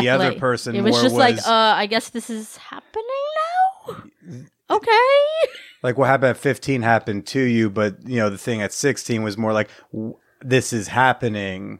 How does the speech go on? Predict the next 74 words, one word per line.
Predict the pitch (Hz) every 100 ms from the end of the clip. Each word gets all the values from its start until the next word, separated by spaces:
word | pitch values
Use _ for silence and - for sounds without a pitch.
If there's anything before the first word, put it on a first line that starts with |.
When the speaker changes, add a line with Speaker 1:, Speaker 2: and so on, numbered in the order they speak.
| -
Speaker 2:
Like, | 202 -
Speaker 1:
And |
Speaker 2:
I | 214 262
am, | 285
Speaker 1:
I | 254
am | 247
doing | 220 233
Speaker 2:
I | 226 254
Speaker 1:
this | 285
Speaker 2:
am, | 294 285
Speaker 1:
too." | -
Speaker 2:
I | 226 254
am | 277 302 320 - -
up | 233 -
for | - 233 233
a | 233
certain | - 226 170 233
amount | 214 180 220
of | 254 226
this. | 330 480 - -
And | 214 220
then | 220 226
when | 233
Speaker 1:
Mm-hmm. | 220
Speaker 2:
it | 208 - - - - _ -
got | 226 226 226 - -
to | - 269 240
a |
certain | 240 254 233
point | 226 240 240
where | 220
I | 202 196
was | 214
like, | 226 220 -
"Oh, | 220 202
you're | 202 196 220 -
trying | - - 247
to | 220
go | 196 190
to | 180 180
another | 175 160 160
place." | - - -
Speaker 1:
He's | 151 147
trying | - 135
to | 120
fuck? | - 120 165 - - _ _ _
Speaker 2:
No, | 240 294 285 -
I, | 311 330 -
and | 311 294 247 285
that's | 359 381
the | 339
thing. | 269
Like, | 220 208
I | - 277 294
said | - 277 247 214 185
when | 208 220 214
we | 208
walked | 214 208
into | 226
his | 202
house, | 208 196
I |
was | 190 185
like, | 190 -
"Just | 208 240
so | 247
you |
know, | 220
I'm | 180 180
not | 160 165
having | 170 156
sex | 151 160 -
with | -
you." | 78 -